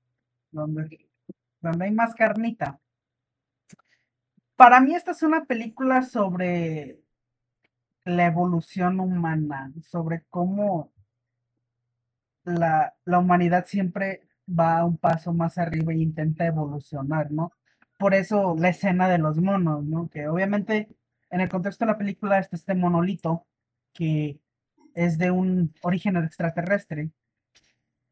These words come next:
Que bueno, ya para, como, para ir ligando todo, se supone que aparecen varios monolitos al mismo tiempo, ¿no? Aparece el de la Tierra y aparece el de la Luna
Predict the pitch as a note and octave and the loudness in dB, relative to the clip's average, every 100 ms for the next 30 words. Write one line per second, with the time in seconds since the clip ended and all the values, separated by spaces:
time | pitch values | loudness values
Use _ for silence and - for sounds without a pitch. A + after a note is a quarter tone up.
0 | _ _ G3+ A#3+ G#3+ G3+ B3 G#3+ - E3+ | _ _ 2 4 4 2 2 2 0 -6
1 | - _ _ - - _ _ F3 E3+ F3 | -6 _ _ -20 -20 _ _ -2 -2 -2
2 | F#3+ G3 G3 F3+ G#3 G#3 A3 _ _ F3+ | -2 -4 -4 -4 -2 -2 -6 _ _ -8
3 | E3 F#3 G3 G3 G3 F3 F3 G3 F#3 - | -6 -4 -2 -2 0 2 2 -2 -6 -4
4 | F3 F#3 G3+ G3+ F#3 F3+ F3+ F#3 F#3+ F3+ | 2 2 2 0 0 0 -2 -4 -4 -4
5 | F3+ F3+ F3+ F3 E3 - _ _ _ _ | -4 -6 -6 -6 -8 -16 _ _ _ _
6 | _ E3+ F3 _ _ D3+ D#3 D#3 E3+ E3 | _ -12 -12 _ _ -8 -4 -2 -2 -2
7 | D#3 D#3 F3+ F3 D#3+ D3+ D3+ D3+ D#3 D3+ | -2 -2 -2 0 -2 -4 -8 -4 -2 0
8 | D#3 E3 D3+ | 0 0 -2